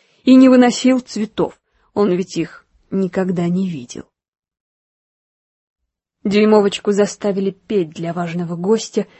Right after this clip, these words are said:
и она спела две песенки. Да так хорошо, что Крот сразу полюбил ее.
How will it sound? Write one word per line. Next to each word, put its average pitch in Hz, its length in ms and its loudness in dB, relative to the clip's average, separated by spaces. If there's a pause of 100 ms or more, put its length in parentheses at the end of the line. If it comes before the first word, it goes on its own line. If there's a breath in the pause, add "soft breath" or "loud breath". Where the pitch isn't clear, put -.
(320 soft breath)
и 226 80 4
она 262 200 4
спела 277 380 0
две 233 240 -2
песенки. 165 720 -10 (680)
Да 190 220 -2
так 196 320 -2
хорошо, 190 760 -8
что - 320 -6
Крот 262 460 0
сразу 226 560 -2
полюбил 185 560 -6
ее. 175 300 -8